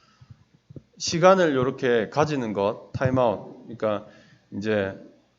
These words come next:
아까 쌤이 제한된 시간 뭐 그런 소리 했잖아. 시-, 타임아웃은 그거잖아요. 그래서, 그래서 엉뚱한 소리 했는데 이거, 이거, 이거, 이거.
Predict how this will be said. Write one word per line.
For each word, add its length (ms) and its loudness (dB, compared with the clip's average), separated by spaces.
아까 220 -4
쌤이 260 -6
제한된 540 -2
시간 500 -6
뭐 320 -8
그런 200 -6
소리 160 -6
했잖아. 400 -6
시-, 200 -12
타임아웃은 460 -2
그거잖아요. 520 -4
그래서, 240 -14
그래서 240 -8
엉뚱한 320 -2
소리 140 -4
했는데 380 -6
이거, 200 -2
이거, 180 -2
이거, 380 -6
이거. 400 -12